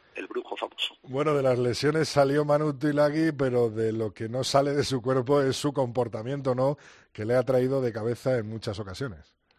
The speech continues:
Speaker 1: No, ahora parece que últimamente lo hemos visto un poquito más tranquilo, pero sí que se le han visto muchos episodios de indisciplina en el campo y de juego muy al límite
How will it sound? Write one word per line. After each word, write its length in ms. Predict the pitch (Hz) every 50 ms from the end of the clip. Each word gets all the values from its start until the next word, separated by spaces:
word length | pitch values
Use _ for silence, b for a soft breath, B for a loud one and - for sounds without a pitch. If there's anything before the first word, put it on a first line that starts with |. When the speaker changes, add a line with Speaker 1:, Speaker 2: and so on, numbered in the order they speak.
| _ -
Speaker 1:
No, 220 | - 123 107 101
ahora 200 | 104 110 117 -
parece 320 | 127 117 117 117 - 117 98
que 320 | 107 110 110 110 107 104 107
últimamente 440 | 107 113 113 - 120 117 113 123
lo 60 | 117 110
hemos 120 | 113 113
visto 160 | 113 110 - 113
un 60 | 104
poquito 240 | 107 101 107 104 98
más 120 | 101 -
tranquilo, 420 | - 98 98 - - 123 131 143
pero 200 | - 113 107 101
sí 120 | - - 113
que 120 | - -
se 100 | - 107
le 60 | 104
han 80 | 101 101
visto 260 | 101 104 - - 104
muchos 260 | 104 104 - 107 101 -
episodios 560 | - - - - - 107 107 110 110 104 98
de 400 | 101 104 104 104 104 104 107 104 - B B B B B B _
indisciplina 840 | - 131 123 117 117 113 - - - 110 - - 117 123 117 120 117
en 80 | 113
el 140 | 110 110 -
campo 640 | - 120 117 117 113 - - 117 117 117 117 - -
y 100 | 127 117 104
de 120 | 107 104
juego 1300 | - - - - 113 117 117 104 98 113 110 110 110 110 110 110 110 110 110 110 110 110 113 113 113 - - _ _
muy 220 | - 117 120 120 117
al 180 | 110 104 104
límite 580 | 104 107 107 110 110 - - 165 180 - - -